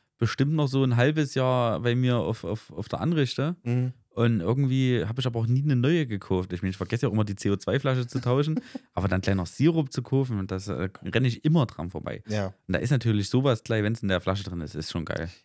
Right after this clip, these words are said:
Speaker 2: Eben. Ja, es sind sehr, sehr clevere Leute da.
Speaker 1: Ja, definitiv. Ist,
Speaker 2: Eben.
Speaker 1: ist eine coole Firma, waren auch nette Menschen.
Speaker 2: Cool.
Speaker 1: Werden wir mal sehen.
Speaker 2: Ja,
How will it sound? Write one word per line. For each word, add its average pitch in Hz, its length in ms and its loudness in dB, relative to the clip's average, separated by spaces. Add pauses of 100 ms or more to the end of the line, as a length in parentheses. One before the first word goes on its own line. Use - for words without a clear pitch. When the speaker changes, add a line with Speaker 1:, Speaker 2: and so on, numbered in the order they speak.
(100)
Speaker 2:
Eben. 92 380 -10 (180)
Ja, 147 160 -4
es - 200 -10
sind - 100 -18
sehr, 113 340 -6
sehr 123 220 -4
clevere 160 420 -2
Leute 117 360 0
da. 85 280 -8
Speaker 1:
Ja, 170 140 2
definitiv. 113 680 -2
Ist, 95 220 -6
Speaker 2:
Eben. - 100 -6
Speaker 1:
ist 127 100 -8
eine 131 120 -2
coole 151 260 0
Firma, 156 320 -2
waren 135 140 0
auch 127 80 0
nette 135 200 -2
Menschen. 151 440 -4 (280)
Speaker 2:
Cool. 85 120 -8
Speaker 1:
Werden 87 120 -8 (200)
wir 117 160 2
mal 120 160 2
sehen. 107 340 0 (220)
Speaker 2:
Ja, 127 260 -4